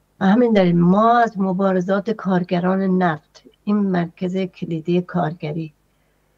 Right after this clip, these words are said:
که شاهرگ اقتصادی حکومت، قاطعانه حمایت می‌کنیم.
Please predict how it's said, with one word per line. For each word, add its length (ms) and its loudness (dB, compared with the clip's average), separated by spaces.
که 140 0
شاهرگ 600 2
اقتصادی 960 0
حکومت، 680 0
قاطعانه 800 0
حمایت 520 0
می‌کنیم. 440 -12